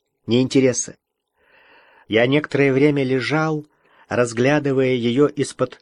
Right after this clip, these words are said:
полуопущенных век, а затем не выдержал и зевнул во весь рот. Старуха вздрогнула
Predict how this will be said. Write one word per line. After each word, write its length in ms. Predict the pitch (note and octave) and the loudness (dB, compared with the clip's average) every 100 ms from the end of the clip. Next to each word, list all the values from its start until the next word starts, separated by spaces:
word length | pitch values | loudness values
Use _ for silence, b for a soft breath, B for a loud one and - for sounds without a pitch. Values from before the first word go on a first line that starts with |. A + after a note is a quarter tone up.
| _ | _
полуопущенных 840 | - B2 A#2+ A#2+ D3 C3+ C3 A2+ - | -4 2 2 0 -4 -4 -4 -6 0
век, 360 | A#2+ C#3 - _ _ _ _ _ _ _ _ _ _ - | 0 0 -4 _ _ _ _ _ _ _ _ _ _ -4
а 100 | A#2+ | -2
затем 260 | C3+ F3 | 0 0
не 100 | D#3+ | 0
выдержал 580 | C3 C#3 C3+ B2 C3+ C3+ _ _ _ _ _ _ _ - | 0 0 0 -4 -6 -6 _ _ _ _ _ _ _ 2
и 260 | C#3 D3+ - - | 4 4 0 -16
зевнул 800 | G#2+ G#2+ A2+ F#2+ A#2 F#3+ F#3+ F3+ _ - | -4 -2 -2 -2 0 0 -2 -10 _ -6
во 140 | G2+ | -2
весь 260 | G#2+ D3 - | -2 -2 -2
рот. 380 | G2+ G#2 - - _ _ _ _ _ _ _ _ | -2 -2 -8 -20 _ _ _ _ _ _ _ _
Старуха 400 | - A2 A2+ - | -12 -6 -4 -4
вздрогнула 640 | G#2+ G#2+ E3 F3+ F#3 F3+ | -6 0 0 0 -4 -6